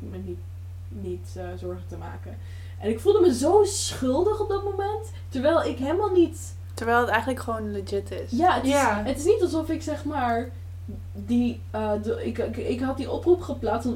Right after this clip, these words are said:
Speaker 1: van, vanwege de schoolopdracht. Eh, niet dat ik per se lingerie modellen moest, dat was niet een soort opleiding, zeg maar, dat, dat was niet dat iets wat ze bij die opleiding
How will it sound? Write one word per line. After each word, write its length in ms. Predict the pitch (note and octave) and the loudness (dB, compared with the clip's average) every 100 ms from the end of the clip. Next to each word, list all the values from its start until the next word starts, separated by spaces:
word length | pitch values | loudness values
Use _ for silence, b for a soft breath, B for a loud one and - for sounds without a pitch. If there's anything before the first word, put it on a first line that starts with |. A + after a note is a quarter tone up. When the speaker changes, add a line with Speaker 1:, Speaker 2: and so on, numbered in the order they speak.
| - | -2
Speaker 1:
van, 320 | A#3 G#3+ - - - | -4 -4 -6 -10 -8
vanwege 300 | G#3 G#3 A3 | -4 -2 -2
de 80 | G#3 | -4
schoolopdracht. 560 | - G3 - D#4 D#4+ - B B B B | -4 -6 -4 -4 -6 -8 B B B B
Eh, 420 | - A3 G3+ G3+ A3 - - - G#3+ | -4 -2 -2 -2 -4 -6 -10 -6 0
niet 180 | A#3 A3+ | 2 2
dat 160 | G#3 | -2
ik 100 | G#3 - | -6 -6
per 200 | F#3 F#3 | -6 -4
se 160 | F#3+ F#3 | -4 -4
lingerie 380 | F3+ F3 F3+ E3+ | -4 -6 -6 -6
modellen 320 | E3+ E3+ E3+ | -8 -8 -10
moest, 180 | F3+ - | -10 -10
dat 140 | - | -10
was 140 | - | -8
niet 140 | A#3 - | 0 4
een 80 | - | 6
soort 300 | F4 - - | 6 4 0
opleiding, 480 | A3+ A3+ G#3+ G#3 | 0 2 0 0
zeg 100 | A3 | 0
maar, 120 | A#3 G#3 | 0 2
dat, 260 | G#3 - | 0 -2
dat 80 | G#3 | -4
was 100 | G#3+ | 0
niet 140 | A#3 G#3+ | 0 2
dat 160 | G#3 | 0
iets 180 | A3+ - | -2 -4
wat 160 | G3 - | -6 -6
ze 60 | |
bij 120 | - | -6
die 120 | F#3 - | -6 -6
opleiding 360 | - F#3 F3+ | -6 -4 -6